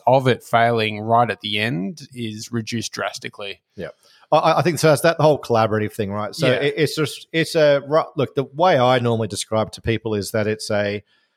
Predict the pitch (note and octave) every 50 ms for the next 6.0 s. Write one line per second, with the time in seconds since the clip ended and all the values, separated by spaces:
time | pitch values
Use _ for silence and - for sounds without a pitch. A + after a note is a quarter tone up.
0 | _ _ _ _ - - D3 B2+ - E3+ F3 F3 F3 E3 D3 - - C#3+ C#3 C3
1 | - - C3 B2 A#2 A#2 A#2 A2+ - C3 D3+ D#3 C3 A2 A2+ A2+ A#2 A2+ A2 G#2+
2 | F#2+ A2+ G#2+ G2+ G2+ G2+ G#2+ G2+ - - A2+ G2+ G2+ G2 G2 F#2+ - _ _ _
3 | _ _ _ - A2+ G#2+ G2+ - A2+ G2 G2 G#2 - B2+ B2+ A#2+ - - _ -
4 | - D3+ D3 - E3 D#3 C#3 A#2 A2 B2+ C3+ D3 D3 C3 B2+ A#2+ - _ - B2
5 | - - - A#2 A2+ A2+ A2 G#2+ G2 - - A2+ A2+ A2 G#2+ G2+ G#2+ G#2+ G#2 G#2+